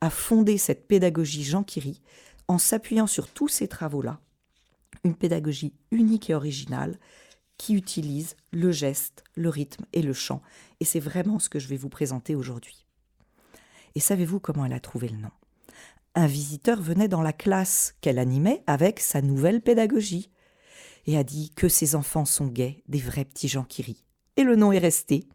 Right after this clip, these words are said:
Du coup, c'est, tout le monde peut voir que la pédagogie Jean Quéry est une pédagogie active avec le geste, le rythme, le chant. C'est tellement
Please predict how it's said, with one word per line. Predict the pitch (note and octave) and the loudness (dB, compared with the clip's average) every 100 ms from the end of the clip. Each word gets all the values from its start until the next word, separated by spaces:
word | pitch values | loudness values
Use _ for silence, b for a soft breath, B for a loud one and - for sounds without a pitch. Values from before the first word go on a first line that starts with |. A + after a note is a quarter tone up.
| _ B B B B B - | _ B B B B B -8
Du | E3 G3+ | -4 -4
coup, | - E3+ C4 _ - | -4 -8 -8 _ -8
c'est, | - E3 - - | -4 -4 -6 -12
tout | - G#3+ | -2 2
le | |
monde | G#3+ G3+ | 2 2
peut | - C#3+ | -2 -4
voir | C#3+ D#3 - | 0 -2 -2
que | - | -2
la | D#3+ D3+ | -2 0
pédagogie | D#3+ D3+ D3 C#3 | 0 0 0 -2
Jean | D3 E3+ | -2 -2
Quéry | - C#3+ D3 - | -2 -6 -6 -6
est | D#3 | -6
une | D#3+ D3 | -4 0
pédagogie | D3+ D3 C#3+ C3 C3+ - - | 0 0 0 -2 -8 -6 0
active | A3 - - C#3+ D#3+ - B B B | 0 0 -8 -6 -6 -12 B B B
avec | D#3+ D#3 - | -2 0 2
le | D#3 | 2
geste, | C3 C3+ - - - - | 4 2 0 -8 -14 -4
le | F3 | 0
rythme, | F3+ D3 - G3 - | 0 -2 -8 -10 -4
le | F3+ | -2
chant. | E3+ - C#3+ B B B B | -2 -4 -6 B B B B
C'est | - F#3 F3+ - | 0 0 -2 0
tellement | A#3 G#3 F3 E3 | 2 2 2 0